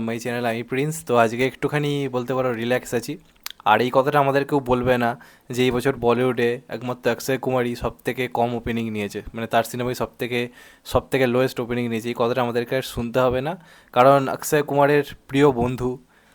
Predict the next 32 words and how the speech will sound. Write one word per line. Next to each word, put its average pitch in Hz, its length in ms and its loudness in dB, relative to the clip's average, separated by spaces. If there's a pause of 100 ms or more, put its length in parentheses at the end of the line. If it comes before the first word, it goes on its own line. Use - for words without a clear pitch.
(100)
অজয় 127 260 4
দেবগন 139 220 2
এসে 131 240 0
গেছে 123 200 0
বন্ধুকে 117 380 -4
বাঁচাতে 113 520 -4 (320)
এবং 117 260 0
বলেছে, 123 360 2
"না 120 180 0
ভাই, 110 220 -4
তোর 127 220 2
এই 135 180 2
যে 135 280 2
অপমান, 110 500 0
এটা 110 160 -4
আমি 120 80 -2
মেনে 113 220 -4
নিতে 117 160 -4
পারছি 127 320 0
না, 160 200 -2 (260)
তোর 139 140 2
জন্য 143 260 2
আমি 127 420 4
স্যাক্রিফাইস 123 520 0
করতে 131 240 -2
রাজি 123 240 4
আছি। 143 220 2
আমার 131 280 4
সিনেমা 117 400 -4
এই 120 100 -4
বছর 120 200 -4
সব 107 200 -4